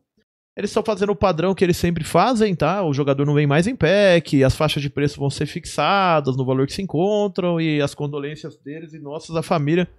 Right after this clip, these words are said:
Não sei o que aconteceu com o atleta, não me inteirei aí do assunto. E veio essa mensagem agora também. Ahn,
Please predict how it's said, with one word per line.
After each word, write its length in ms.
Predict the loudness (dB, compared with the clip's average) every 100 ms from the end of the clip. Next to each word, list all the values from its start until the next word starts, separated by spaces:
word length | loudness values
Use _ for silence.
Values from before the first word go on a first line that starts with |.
| -4
Não 120 | 0
sei 160 | 2
o 20 | 2
que 80 |
aconteceu 400 | 0 -2 0 0
com 80 | 2
o 20 |
atleta, 440 | 0 2 2 2 0
não 240 | 0 -2
me 360 | -2 0 0 0
inteirei 440 | 0 2 4 4
aí 120 | 4
do 120 | 2 -2
assunto. 420 | -2 -6 -6 -12 _ _ _ _ _ -6
E 680 | -2 0 2 4 4 2 0 -6
veio 240 | 0 4 4
essa 200 | 4 2
mensagem 500 | 2 2 0 0 -2
agora 320 | -2 -2 -2
também. 460 | -4 -6 -6 -10 -16 _ _ _ _ _ -6
Ahn, 720 | -4 -2 -2 -2 -2 -4 -6